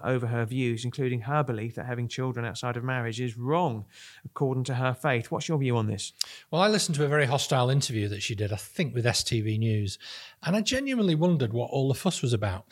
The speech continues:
Speaker 2: She said, "That's her view." Now, you're married, I'm married, for the second time I hasten to add. That is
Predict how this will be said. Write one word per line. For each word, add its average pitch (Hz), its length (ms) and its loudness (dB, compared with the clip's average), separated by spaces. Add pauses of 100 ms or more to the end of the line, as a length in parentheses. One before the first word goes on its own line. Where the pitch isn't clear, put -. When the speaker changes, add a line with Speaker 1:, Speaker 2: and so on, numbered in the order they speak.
(140)
Speaker 2:
She 220 280 4
said, 110 400 2 (220)
"That's 135 320 0
her 135 260 6
view." 110 440 2 (160)
Now, 117 380 4
you're 170 180 4
married, 120 400 2 (100)
I'm 135 200 2
married, 117 360 4 (560)
for - 80 -14
the 113 60 -2
second 120 340 2
time 104 240 2
I 104 140 2
hasten 104 300 -2
to 107 160 -2
add. 123 160 -4 (460)
That 190 240 6
is 156 300 2